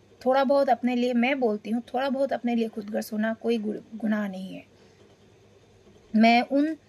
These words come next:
बच्चियों के लिए बोलना चाहती हूँ जो ज़िंदगी में कुछ करना चाहते हैं, बिल्कुल करो, अपने दायरे में रख के बिल्कुल करो। इतना, थोड़ा बहुत खुदगर्ज होना बहुत ज़रूरी है।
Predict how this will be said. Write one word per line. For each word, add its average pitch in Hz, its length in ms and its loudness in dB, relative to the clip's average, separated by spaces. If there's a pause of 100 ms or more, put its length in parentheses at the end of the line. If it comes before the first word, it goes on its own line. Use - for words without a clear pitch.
(540)
बच्चियों 247 360 -2
के 269 160 -2
लिए 254 160 0
बोलना 214 380 0
चाहती 214 300 -2
हूँ 220 80 -2
जो 233 400 0 (140)
ज़िंदगी 226 400 0
में 247 140 -2
कुछ 247 180 -6
करना 220 340 -2
चाहते 190 340 -8
हैं, 196 160 -10
बिल्कुल 233 340 -2
करो, 196 260 -2 (1400)
अपने 240 600 -2 (520)
दायरे 214 320 0
में 247 120 0
रख 240 140 0
के 254 100 -2
बिल्कुल 226 340 0
करो। 220 260 -10 (360)
इतना, 262 480 2 (140)
थोड़ा 285 260 6
बहुत 254 300 -4
खुदगर्ज 233 500 -6
होना 220 200 -2
बहुत 214 340 -8
ज़रूरी - 400 -16
है। - 60 -20